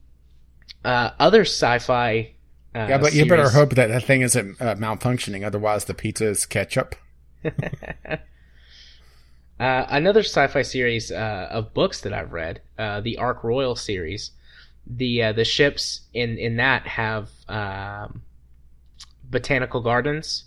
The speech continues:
Speaker 1: and things like that to grow supplies aboard the ship, uh, as well as, I forget what it's called. I forget specifically what they call it, but it's like a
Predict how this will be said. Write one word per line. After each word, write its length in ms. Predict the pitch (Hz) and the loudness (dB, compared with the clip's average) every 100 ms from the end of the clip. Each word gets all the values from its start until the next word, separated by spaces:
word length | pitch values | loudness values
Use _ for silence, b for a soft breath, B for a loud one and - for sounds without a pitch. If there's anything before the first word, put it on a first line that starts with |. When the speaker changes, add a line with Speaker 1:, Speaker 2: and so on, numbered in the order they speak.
| - | -10
Speaker 1:
and 160 | 131 131 | -6 0
things 220 | 156 147 | 0 2
like 160 | 151 | 0
that 240 | 156 160 - | 2 2 2
to 80 | 127 | -4
grow 360 | 113 110 117 | -4 0 0
supplies 600 | 139 - - 127 127 135 | 0 -4 -2 0 2 0
aboard 340 | 117 107 117 123 | -2 -4 -4 -4
the 80 | |
ship, 380 | 110 - 131 - - B B B B B - | -4 -2 -2 -4 -16 B B B B B -6
uh, 240 | 113 117 | -4 -2
as 220 | 117 120 | 0 0
well 320 | 113 113 131 131 | 0 2 4 4
as, 800 | 123 117 117 - - - - - | 2 2 -2 -8 -8 -10 -10 -6
I 120 | 127 | -6
forget 320 | - 175 233 | -4 0 2
what 100 | 226 | 4
it's 200 | 185 - | 2 0
called. 720 | - - - 139 139 135 - - _ - - - - | -10 -8 -2 2 2 0 -8 -18 _ -20 -20 -20 -10
I 80 | - | -2
forget 220 | 170 185 | 0 0
specifically 320 | - 147 143 | -2 -4 -2
what 140 | 127 120 | -2 0
they 100 | 117 | -2
call 260 | 123 120 | 2 2
it, 80 | 98 | 0
but 80 | 113 | -4
it's 120 | 113 | -4
like 200 | 131 117 | -2 0
a 340 | 120 101 101 | 0 0 -2